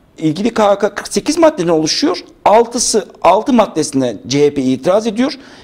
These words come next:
Geriye kalan kırk ikisi de daha sonraki aşamalarda itiraz ediyor. Gerçi altısı da reddediliyor. Bu birinci kısmı. İkinci kısmı, bizi ilgilendiren kısmı. Şimdi toplumsal muhalefet olarak önce kelimeleri doğru kullanmamız gerekiyor. Daha doğrusu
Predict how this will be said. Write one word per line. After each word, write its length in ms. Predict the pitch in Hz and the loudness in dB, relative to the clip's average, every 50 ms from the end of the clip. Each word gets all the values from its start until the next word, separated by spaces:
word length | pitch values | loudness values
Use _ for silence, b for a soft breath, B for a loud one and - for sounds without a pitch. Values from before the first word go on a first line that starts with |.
| B B - | B B -6
Geriye 260 | 247 233 202 147 - | -2 0 0 0 0
kalan 240 | - 147 139 131 - | 0 -2 -2 -4 -4
kırk 280 | - 196 185 180 - | -4 -4 -4 -2 -4
ikisi 240 | 190 - - - - | -4 -4 -4 -4 -2
de 160 | 254 254 254 | -2 -2 0
daha 180 | 202 190 208 214 | 0 0 0 -2
sonraki 340 | 208 190 175 165 156 - 151 | -2 -2 -4 -2 -2 -2 -2
aşamalarda 400 | 143 - 131 139 139 131 123 127 | -2 0 0 0 0 0 0 -2
itiraz 360 | 120 120 - 123 107 87 92 | -4 -2 -2 -2 -2 -2 -4
ediyor. 220 | 87 71 87 98 B B B B B B - | -8 -8 -8 -10 B B B B B B -4
Gerçi 300 | - 214 202 196 - 202 | 0 0 0 0 0 2
altısı 340 | 196 196 196 - 214 - - | 2 2 0 -2 -8 -4 -2
da 80 | 214 | 2
reddediliyor. 600 | 196 208 214 208 - 147 107 95 98 98 - - B B B B B B B 233 208 202 | 4 4 2 2 0 -2 -2 -2 -6 -8 -8 -8 B B B B B B B -18 -14 -8
Bu 160 | 233 269 294 269 | -4 -2 0 2
birinci 340 | 240 240 226 190 220 208 | 2 2 2 0 -2 -4
kısmı. 320 | - 151 - - - 64 - - - | -4 -8 -8 -8 -10 -12 -14 -12 -12
İkinci 460 | - - - 269 285 294 330 339 339 | -12 -4 0 0 2 2 2 0 -2
kısmı, 340 | - - - - 113 110 127 | -4 -8 -8 -8 -8 -8 -6
bizi 180 | 165 180 262 | -4 0 0
ilgilendiren 500 | 254 196 180 175 165 170 175 185 196 190 | 0 2 2 0 0 0 0 -2 -2 -2
kısmı. 340 | - - - - - 73 65 - - _ _ B B B B B B B B B | -4 -6 -8 -8 -8 -8 -12 -14 -18 _ _ B B B B B B B B B
Şimdi 360 | - - 294 220 160 147 - - - - - - - B B B B B B B B B _ | -8 -4 -2 -2 -2 -2 -6 -14 -20 -20 -20 -20 -20 B B B B B B B B B _
toplumsal 540 | 220 247 240 262 277 269 262 - 269 269 254 | -2 -2 0 0 -2 -2 0 0 0 2 2
muhalefet 440 | 233 185 175 180 190 190 208 - - | 0 0 0 -2 -2 -2 -4 -4 -2
olarak 240 | 160 160 165 165 - | -2 -2 0 2 2
önce 340 | 240 220 175 156 156 151 | 2 2 2 -2 -4 -6
kelimeleri 460 | - - 202 208 190 160 156 160 160 143 | -4 -2 -2 0 0 0 0 0 0 0
doğru 260 | 151 151 151 143 - | 0 0 -2 -2 -4
kullanmamız 480 | 147 131 127 123 123 127 123 120 104 | -2 -2 -2 0 0 0 -2 -2 -2
gerekiyor. 340 | 98 117 107 104 123 117 117 | -4 -4 -4 -4 -6 -4 -2
Daha 200 | 156 190 247 262 | 0 0 2 0
doğrusu 340 | 247 160 131 - - - | 0 -2 -2 -4 -6 -12